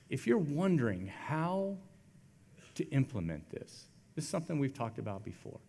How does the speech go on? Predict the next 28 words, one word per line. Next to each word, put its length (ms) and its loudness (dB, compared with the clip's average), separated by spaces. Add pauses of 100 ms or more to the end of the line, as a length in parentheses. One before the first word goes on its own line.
(140)
Live 200 2
this 220 -6
way. 120 -10 (1200)
In 100 4
that 180 4
order, 200 -2
give, 260 -2
save, 320 -4
live. 200 -10 (200)
Give 200 0
ten 180 -2
percent, 460 -6 (140)
save 320 -2
ten 160 -4
percent, 460 -8
live 180 -2
off 180 -2
eighty 180 -4
percent. 360 -16 (2250)
You 140 6
know, 100 10
that, 220 4
that's 180 4
not 160 2
mandate, 840 2
that's 260 -2
not 200 0
law. 520 2